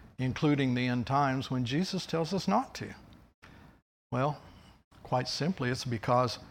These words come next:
many don't know the Bible. Most don't even read the Bible.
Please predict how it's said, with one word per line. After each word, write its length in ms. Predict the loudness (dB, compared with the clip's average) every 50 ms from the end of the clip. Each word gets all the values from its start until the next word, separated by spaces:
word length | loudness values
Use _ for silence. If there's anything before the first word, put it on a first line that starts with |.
| -20 -20 -20 -20 -18 -10 -4
many 480 | -2 0 2 2 2 2 0 -2 -4 -6 -12 -20 -20 -20 -20 -20 -16 -10 -6 -4
don't 220 | -2 -2 0 0
know 160 | 2 2 2
the 100 | 2 2
Bible. 400 | 2 2 2 2 0 -2 -4 -8 -12 -16 -20 -20 -20 -20 -20 _ _ _ _ _ _ _ _ _ _ _ _ _ _ _ _ _ _ _ _ _ _ _ _ 2
Most 280 | 2 4 4 2 2
don't 200 | 2 2 4 4
even 260 | 4 4 2 2 4 6
read 240 | 6 6 6 6
the 80 | 4 2
Bible. 420 | 4 4 4 4 4 2 -4 -8